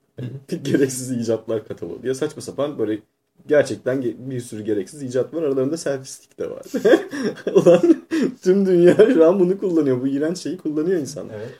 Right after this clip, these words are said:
Speaker 2: Bu arada bu ayna hikayesinin üzerine gidelim derim ben.
Speaker 1: Gidelim mi? Nasıl
Speaker 2: Selfie
Speaker 1: gidelim?
Speaker 2: aynası.
Speaker 1: Aha.
Speaker 2: Böyle telefonların arkasına yapıştırabilecekleri küçük aynalar satacağız oğlum. <laughs>
Speaker 1: Ama artık gerek kalmadı biliyorsun çünkü ön kameradan <laughs> bir şey var.
Speaker 2: Ama ön kameralar hala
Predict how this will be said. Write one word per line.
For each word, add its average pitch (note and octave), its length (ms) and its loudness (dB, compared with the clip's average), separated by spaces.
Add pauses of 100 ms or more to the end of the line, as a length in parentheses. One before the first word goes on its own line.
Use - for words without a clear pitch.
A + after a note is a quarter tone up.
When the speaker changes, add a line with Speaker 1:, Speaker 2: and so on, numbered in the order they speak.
(180)
Speaker 2:
Bu D#3 100 6
arada A#3+ 240 0
bu C#3+ 160 -2
ayna D#3 240 2
hikayesinin G3+ 580 -2
üzerine G#3 260 -2
gidelim G3 360 -4
derim A2 240 -4
ben. - 520 -2
Speaker 1:
Gidelim C3 300 -8
mi? D#3+ 80 -16
Nasıl A2 180 -12
Speaker 2:
Selfie C#3+ 220 4
Speaker 1:
gidelim? A3 140 -2
Speaker 2:
aynası. F#3+ 500 0 (220)
Speaker 1:
Aha. A#2+ 240 -14 (640)
Speaker 2:
Böyle A#2 280 -6
telefonların C#3 480 -4
arkasına C#3 420 -6
yapıştırabilecekleri C3 840 -6
küçük - 260 -10
aynalar F#3+ 440 6
satacağız - 440 6
oğlum. E3 240 4
<laughs> - 1500 0
Speaker 1:
Ama E3 200 -4
artık D#3+ 300 -6
gerek D#3+ 280 -2
kalmadı D3 420 -2
biliyorsun G#2+ 320 -10
çünkü A2+ 300 -12
ön C3 200 -4
kameradan B2+ 640 0
<laughs> G3 60 -2
bir D#3+ 60 -2
şey - 240 -2
var. D3 260 0
Speaker 2:
Ama G#3+ 220 4
ön F#3+ 140 4
kameralar G3+ 480 2
hala F#3 560 2